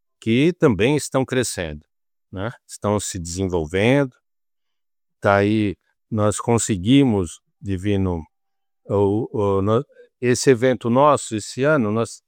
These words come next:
temos a promoção da Embrapa, da ocesp, Sistema ocesp, que é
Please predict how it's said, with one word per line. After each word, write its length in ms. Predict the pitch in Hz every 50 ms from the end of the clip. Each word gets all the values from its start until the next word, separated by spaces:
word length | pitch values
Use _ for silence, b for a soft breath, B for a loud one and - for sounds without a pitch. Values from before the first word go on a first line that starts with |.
| _ _
temos 300 | - 123 123 123 107 110
a 80 | 120
promoção 800 | 110 - 117 123 120 120 120 113 - - - 113 110 107 104 98
da 220 | 92 98 98 95 95
Embrapa, 680 | 98 95 101 113 139 147 147 - _ - 151 143 139 _ _ _ _ _ _ _ _ _ _ _ -
da 240 | - 101 110 110
ocesp, 800 | 107 107 101 98 - - - 123 131 147 143 - - - _ -
Sistema 560 | 87 - - - 101 - - - 113 110 104 98
ocesp, 640 | 92 - - 120 120 131 127 - - _ - 90 _ -
que 80 | 107 98 95
é 240 | 95 95 90 87